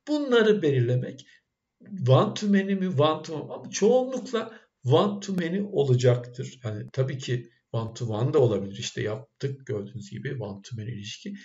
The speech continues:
İlişkiyi gerçekleştirmek, e, ikisini bağlayacak ilişkiyi, iki tabloyu, e, düşünmek, bağlayacak ilişkinin ne olduğunu belirlemek, ilişkiyi kurmak, kurulmuyorsa one to many kurmaya çalıştığı zaman,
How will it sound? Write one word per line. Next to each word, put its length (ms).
İlişkiyi 600
gerçekleştirmek, 1160
e, 100
ikisini 500
bağlayacak 580
ilişkiyi, 560
iki 260
tabloyu, 460
e, 260
düşünmek, 600
bağlayacak 420
ilişkinin 480
ne 80
olduğunu 380
belirlemek, 440
ilişkiyi 540
kurmak, 680
kurulmuyorsa 1040
one 220
to 120
many 220
kurmaya 380
çalıştığı 380
zaman, 360